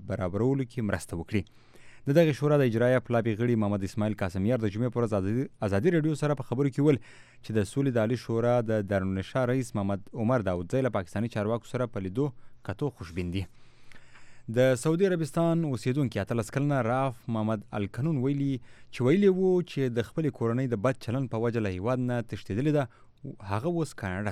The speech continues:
ته روانه سوي. د کاناډا صدر اعظم جسټن ټروډو تایید کړه چې هیواد یې د دغې سعودي نجلۍ د پناه اخیستو، پناه غوښتنې درخواست منلی دی. ښاغلي ټروډو وویل چې د پناه ورکول هغه موضوع ده چې موږ پرې ویاړو، ځکه کاناډا یو هیواد دی چې په ټوله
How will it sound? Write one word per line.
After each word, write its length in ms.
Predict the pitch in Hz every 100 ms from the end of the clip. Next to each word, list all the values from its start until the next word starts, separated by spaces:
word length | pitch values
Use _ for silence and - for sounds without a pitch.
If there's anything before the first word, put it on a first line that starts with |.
| -
ته 100 | 85
روانه 220 | 85 85 -
سوي. 220 | 101 87 - - - - - 110
د 160 | 120 113
کاناډا 260 | 135 151 135
صدر 180 | 131 131
اعظم 240 | 135 131
جسټن 320 | 110 104 107 101
ټروډو 320 | 135 139 135
تایید 200 | 113 127 -
کړه 120 | 139 -
چې 60 | 104 90
هیواد 340 | 104 147 156
یې 20 | 151
د 120 | 117
دغې 140 | 117 107 -
سعودي 300 | 104 131 143
نجلۍ 200 | 110 123 110
د 120 | 101 -
پناه 220 | 101 101
اخیستو، 340 | 101 - 151 120 - - - - - -
پناه 200 | 117 113
غوښتنې 560 | 101 - 208 104 - 156 104
درخواست 340 | - 135 110 92
منلی 280 | 87 82 85
دی. 60 | 90 - -
ښاغلي 260 | - 151 147
ټروډو 200 | 160 175 175
وویل 180 | 170 143 - - -
چې 60 | 131
د 180 | 147 139 139
پناه 240 | 160 180
ورکول 340 | 151 160 156 127
هغه 200 | 131 123 117
موضوع 200 | 120 139
ده 80 | 135
چې 80 | - 117
موږ 120 | 127 -
پرې 120 | 123 117 92
ویاړو، 360 | 104 156 180 175 185
ځکه 140 | 196 147
کاناډا 240 | 139 147 160
یو 80 | 147 123
هیواد 280 | 117 143 139
دی 60 | 143
چې 120 | -
په 60 | 120 -
ټوله 180 | 175